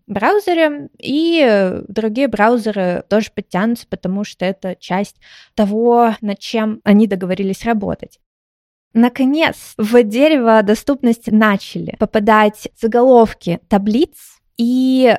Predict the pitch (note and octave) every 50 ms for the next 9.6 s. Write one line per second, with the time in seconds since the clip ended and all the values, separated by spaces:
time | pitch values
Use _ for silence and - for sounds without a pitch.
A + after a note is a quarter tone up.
0 | - - - - - B3+ A#3+ - - F#3+ F3+ F3+ E3+ E3+ E3+ - - - G3 -
1 | G3+ G#3+ A3+ A3 - - G#3+ G3 G#3 B3+ F4 F#4 F#4 - - - - - A#3 A3
2 | G#3+ G#3 G#3 G3+ G3 F#3+ F#3 E3+ - - G#3+ G3 F#3+ G#3 A#3 - - - - G#3+
3 | G#3 G#3 G3 G3 F#3+ F3+ - - G3+ G#3 A3 A#3+ A3+ - A#3+ A#3 A#3 A3 G3 F#3+
4 | G3 F#3+ F#3 F#3+ F#3+ G3 G3 G3 F#3+ F#3 F3+ F3+ E3+ E3+ - - - G#3+ G3 -
5 | - B3+ D4 D#4+ - A3+ A3+ - - - G3+ - - F#3 D#3+ - - - - _
6 | _ _ _ _ - A3+ A3+ A3+ G3+ F#3 D#3 - - - _ _ _ _ _ _
7 | _ _ - - - - - - _ _ _ _ _ _ - G#3+ A3 A3 A3 A3
8 | A3+ A3+ A3+ A3 A3 A3 - - - C4 D4 - _ _ - D#4 D#4 D4+ C#4+ -
9 | - - D4 D4 D4+ D#4 D4+ D4+ D4 C#4+ C#4 C4+